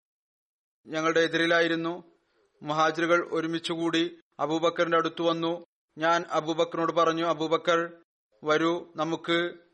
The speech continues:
നമ്മുടെ അൻസാർ സഹോദരന്മാരുടെ അടുത്ത് പോകാം, നമുക്ക് അവരുടെ കഥകൾ പറഞ്ഞുകൊണ്ടു പോകാം,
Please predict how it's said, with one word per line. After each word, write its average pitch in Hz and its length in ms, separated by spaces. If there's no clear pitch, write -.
നമ്മുടെ 160 260
അൻസാർ 165 320
സഹോദരന്മാരുടെ 165 760
അടുത്ത് 160 260
പോകാം, 143 520
നമുക്ക് 160 500
അവരുടെ 165 320
കഥകൾ 170 400
പറഞ്ഞുകൊണ്ടു 165 460
പോകാം, 165 420